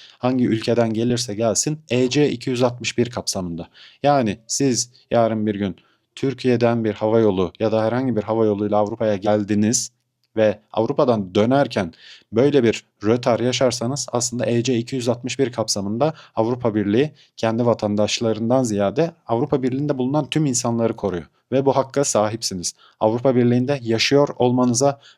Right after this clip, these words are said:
veya vatandaşı vesaire olmanıza gerek yok. Orada bulunmanız yeterli. Kanun bu şekilde. Tam da bununla birlikte gelin örnekten bahsedelim. Brüksel'den Paris'e, Paris'ten de Panama'ya, Panama'dan tekrar Paris ve Brüksel olmak üzere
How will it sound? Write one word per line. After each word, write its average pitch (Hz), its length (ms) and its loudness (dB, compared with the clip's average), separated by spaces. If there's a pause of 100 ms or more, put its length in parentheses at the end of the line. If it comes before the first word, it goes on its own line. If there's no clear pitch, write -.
veya 123 220 4
vatandaşı 131 540 0
vesaire 127 300 -2
olmanıza 123 400 0
gerek 117 200 -2
yok. 117 180 -6
Orada 135 360 2
bulunmanız 120 500 2
yeterli. 92 400 -4
Kanun 117 360 0
bu 110 60 -2
şekilde. 90 500 -4
Tam 143 200 2
da 113 100 4
bununla 120 320 2
birlikte 117 440 0 (300)
gelin 113 420 0
örnekten 110 500 -2
bahsedelim. 90 500 -2 (240)
Brüksel'den 147 580 2
Paris'e, 117 560 0 (240)
Paris'ten 120 560 2
de 110 80 2
Panama'ya, 107 420 0
Panama'dan 127 480 2
tekrar 113 400 -2
Paris 127 340 2
ve 113 120 -2
Brüksel 120 340 0
olmak 117 300 2
üzere 107 300 0